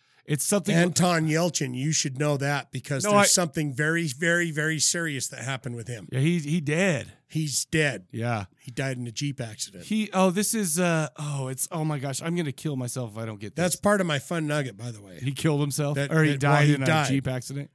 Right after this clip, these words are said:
Speaker 2: He tragically. Don't just say died.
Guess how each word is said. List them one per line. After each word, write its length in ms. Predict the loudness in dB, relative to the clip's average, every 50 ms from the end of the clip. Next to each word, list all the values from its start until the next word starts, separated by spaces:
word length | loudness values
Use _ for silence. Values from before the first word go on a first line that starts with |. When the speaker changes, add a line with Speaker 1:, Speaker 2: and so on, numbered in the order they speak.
| _ -8
Speaker 2:
He 140 | -8 -8
tragically. 840 | -6 -2 0 2 4 4 4 2 0 -4 -6 -8 -14 -16 -16 -16 -20 _ _ _ _ _ _ _ -4
Don't 300 | -2 0 0 -2 -2 -2
just 260 | -2 0 2 4 4
say 240 | 4 4 2 0 0
died. 720 | -2 -4 -4 -2 0 2 2 0 0 -2 -8 -12 -16